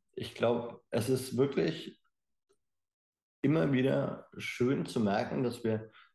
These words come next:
jetzt nicht nur einen Teil der Vergangenheit haben und auch in der Gegenwart, äh, unsere Zeit miteinander genießen, das habe ich gesucht, sondern auch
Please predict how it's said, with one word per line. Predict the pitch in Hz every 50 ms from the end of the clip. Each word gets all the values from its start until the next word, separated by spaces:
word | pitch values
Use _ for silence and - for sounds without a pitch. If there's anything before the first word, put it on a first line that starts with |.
| _ -
jetzt | - 107 - - -
nicht | 131 127 127 -
nur | 135 123 117
einen | 110 98
Teil | - 117 101 104 107
der | 107 101
Vergangenheit | - - 90 - 95 95 110 135 139 131 151 143 147 - -
haben | 127 139 131 143 - 160 202 240 214 - _ _ _ _ _ _ _ _ _ _ _ _ _ _ -
und | 117 120 120 117 - -
auch | - 98 101
in | 117 117
der | 113 107
Gegenwart, | 101 107 110 113 117 139 135 123 123 127 131 131 - - - _ _ - - _ _ _ _ _ _ _ _ _ _ _ _ _ _ _ _ _ _ _ _ _ _ _ _ _ _ _ _ _ _ _ _ _ _ _ _ _ _ _ _ _ -
äh, | - 117 117 113 113 113 110 113 110 110 117 113 - - - _ _ _ _ _ -
unsere | - 123 117 120 113 -
Zeit | - - 98 90 101 98
miteinander | 131 - 127 123 127 123 123 123 123
genießen, | 120 120 123 123 131 139 143 175 160 147
das | 95 95 - -
habe | 123 123 120
ich | - -
gesucht, | 135 123 123 143 165 - - - - _ _ _ _ _ _ - - _ -
sondern | - - 127 120 123 120 120 120
auch | - - 110 117 120 120 117 - -